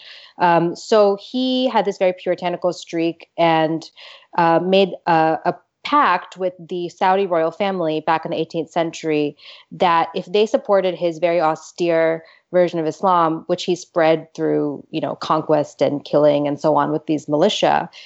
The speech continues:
then he would provide li-, religious legitimacy for their royal family to found the Saudi state. And that pact remains in place up until today. Um, so Wahhabism is the state religion of Saudi Arabia. Um, and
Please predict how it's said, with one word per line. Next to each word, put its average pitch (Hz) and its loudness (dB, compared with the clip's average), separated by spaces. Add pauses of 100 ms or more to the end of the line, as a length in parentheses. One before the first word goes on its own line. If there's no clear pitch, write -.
(140)
then 202 2
he 254 0
would 247 4
provide 180 0
li-, 180 -2
religious 175 -2
legitimacy 165 0
for 156 0
their 156 2
royal 147 2
family 175 -2
to 175 -4
found 151 0
the 160 -2
Saudi 139 0
state. 131 -4 (360)
And 208 0
that 208 2
pact 196 -2
remains 165 -4
in 151 -6
place - -8
up 180 -2
until 165 -2
today. 143 -6 (400)
Um, 180 2
so 202 4
Wahhabism 233 2
is 185 -6
the 175 -8
state 165 -4
religion 160 -4
of 156 -4
Saudi 151 0
Arabia. 147 -2 (420)
Um, 175 2 (600)
and 220 2